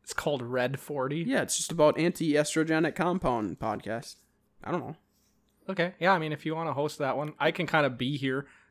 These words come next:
Speaker 1: but
Speaker 2: Yeah.
Speaker 1: you can be, like, the dominant host.
Speaker 2: Yeah, or if I just get angry.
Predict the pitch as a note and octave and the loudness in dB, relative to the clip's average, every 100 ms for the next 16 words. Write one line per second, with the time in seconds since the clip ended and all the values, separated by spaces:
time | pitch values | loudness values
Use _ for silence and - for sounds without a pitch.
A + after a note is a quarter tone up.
0 | _ _ - C3+ D3 C#4 D4 D#3 C#3 C#3+ | _ _ -14 -2 4 8 8 6 4 4
1 | C#3 C3+ C3 C#3 C3+ C#3 C#3 D3 C3+ C3+ | 2 2 0 2 4 2 0 2 2 0
2 | - - F#3+ D#3+ C#3+ D#3+ D3 D3 - C#3+ | -8 0 4 6 4 4 2 0 -2 -2
3 | G2+ G#2+ A#2+ D3+ - | -2 -4 -2 -4 -6